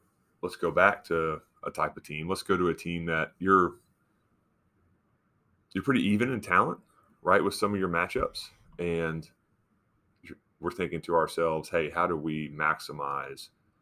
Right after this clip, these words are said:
our potential? How do we use what we have to the, <laughs> to give us the best result possible?" And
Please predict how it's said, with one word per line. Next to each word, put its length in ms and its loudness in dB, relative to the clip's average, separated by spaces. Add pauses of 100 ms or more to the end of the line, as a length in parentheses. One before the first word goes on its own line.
(280)
our 240 2
potential? 580 -12
How 100 4
do 120 0
we 680 -12 (1800)
use 460 4
what 100 -2
we 140 0
have 540 -2 (680)
to 120 -20
the, 440 -12 (200)
<laughs> 220 -20
to 100 -2
give 220 2
us 260 2
the 100 -4
best 480 -2
result 560 -4 (1300)
possible?" 640 0 (560)
And 540 0